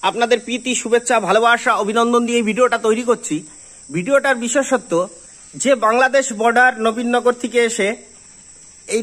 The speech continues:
দাদাভাই এই মেলটা choose করলেন, ইনি এর আগেও আমার কাছ থেকে একটা mail নিয়েছেন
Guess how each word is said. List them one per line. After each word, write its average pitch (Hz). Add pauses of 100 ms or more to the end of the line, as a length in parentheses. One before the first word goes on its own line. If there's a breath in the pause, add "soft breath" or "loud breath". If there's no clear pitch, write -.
দাদাভাই 240 (340)
এই 220
মেলটা 240
choose 262 (100)
করলেন, 180 (240)
ইনি 233 (680)
এর 233 (180)
আগেও 247 (140)
আমার 240
কাছ 240
থেকে 240
একটা 240 (100)
mail 233
নিয়েছেন 202